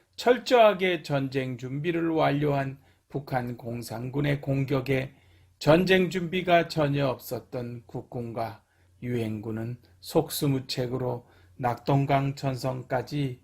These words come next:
밀렸습니다. 그러나 메가다 장군이 지휘하는 유엔군과 국군은 낙동강 전선, 부산 방어선을 필사적으로 사수하여 메가더 유엔군 사령관의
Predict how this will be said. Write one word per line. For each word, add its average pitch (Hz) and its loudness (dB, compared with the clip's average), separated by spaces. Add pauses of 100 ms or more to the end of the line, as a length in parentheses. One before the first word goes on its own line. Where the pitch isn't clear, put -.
(140)
밀렸습니다. 117 -12 (920)
그러나 135 2 (380)
메가다 175 6
장군이 185 2
지휘하는 160 0
유엔군과 127 -2
국군은 147 -4 (460)
낙동강 139 0
전선, 113 -8 (380)
부산 160 4
방어선을 156 0
필사적으로 180 2
사수하여 117 -8 (480)
메가더 135 0
유엔군 131 -2
사령관의 143 2